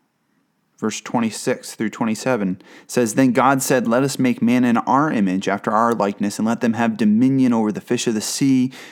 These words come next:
and over the birds of the heavens, and over the livestock, and over all the earth, and over every creeping thing that creeps on the earth.' So God created man in his own image.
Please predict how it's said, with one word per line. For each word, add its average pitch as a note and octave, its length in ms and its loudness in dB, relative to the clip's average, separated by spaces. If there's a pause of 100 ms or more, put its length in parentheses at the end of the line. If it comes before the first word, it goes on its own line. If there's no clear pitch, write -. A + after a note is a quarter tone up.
(120)
and A2 80 -2
over G#2+ 200 2
the G2+ 80 0
birds A2+ 360 0
of G#2 100 -2
the G2+ 80 -4
heavens, A2 400 -2
and G#2 100 0
over G2 160 -2
the G2+ 120 0
livestock, G#2+ 720 -2
and F#2 80 -4
over F#2 240 -2
all A2 220 0
the G#2+ 180 -2
earth, G#2 340 0
and F#2+ 100 -2
over F#2+ 220 -2
every G2+ 240 -2
creeping G2+ 380 -4
thing G#2 220 -2
that F2+ 120 -4
creeps - 380 -6
on D#2 80 -6
the - 140 -8
earth.' - 320 -12 (400)
So G#2+ 160 -4
God A#2+ 320 2
created A#2 360 0
man G#2 360 0
in G2+ 140 2
his F#2+ 140 -2
own F#2+ 220 -4
image. E2+ 420 -6